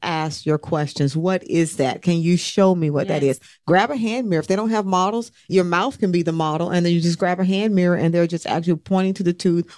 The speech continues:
Speaker 1: or teeth and walking you through what's gonna be happening.
Speaker 2: On my notes, I have that cavities, even if you hear us say caries, that's a cavity. But the one thing that, especially with the parents and with the children,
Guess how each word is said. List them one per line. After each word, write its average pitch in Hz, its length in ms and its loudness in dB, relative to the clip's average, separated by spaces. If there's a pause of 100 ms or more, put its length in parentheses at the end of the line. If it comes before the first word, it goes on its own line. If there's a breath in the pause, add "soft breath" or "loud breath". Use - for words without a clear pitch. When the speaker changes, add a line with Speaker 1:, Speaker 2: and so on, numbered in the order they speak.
(100)
Speaker 1:
or 165 180 0
teeth 175 400 -4
and 151 140 -2
walking 160 260 -2
you 160 80 -6
through 160 160 0
what's 151 260 -4
gonna 147 220 -2
be 143 140 0
happening. 143 580 -2 (500)
Speaker 2:
On 180 160 0
my 170 140 0
notes, 185 320 0
I 180 120 -4
have 175 300 0
that 160 240 -2 (140)
cavities, 185 760 0
even 202 200 0
if 190 140 2
you 196 80 2
hear 180 140 2
us 180 100 -2
say 170 160 -2
caries, 196 800 -2 (340 soft breath)
that's 175 380 0
a 180 100 0
cavity. 170 560 0 (300 soft breath)
But 190 180 2 (100)
the 190 100 2
one 214 280 0
thing 190 580 2
that, 170 520 0 (240)
especially 202 420 0
with 208 240 -2
the 196 80 0
parents 202 880 -2 (180)
and 175 180 4
with 170 220 0
the 180 100 0
children, 185 840 0